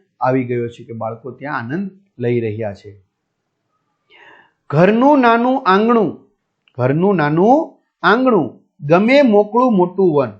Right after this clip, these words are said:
શું કે છે? ઘરનું આંગણું છે એ કેવું છે? નાનું પડે છે, ગમે છે,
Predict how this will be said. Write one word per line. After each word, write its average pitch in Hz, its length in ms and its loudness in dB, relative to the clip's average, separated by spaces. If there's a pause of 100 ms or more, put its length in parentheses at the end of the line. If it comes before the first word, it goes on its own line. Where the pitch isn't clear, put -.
(420)
શું 214 180 -4
કે 220 140 2
છે? 214 200 2
ઘરનું 160 560 0
આંગણું 180 380 0
છે 196 120 2
એ 190 100 2
કેવું 214 280 2
છે? 220 380 2 (340)
નાનું 185 480 0
પડે 175 260 2
છે, 110 300 -14 (1080)
ગમે 214 480 2
છે, 135 440 -4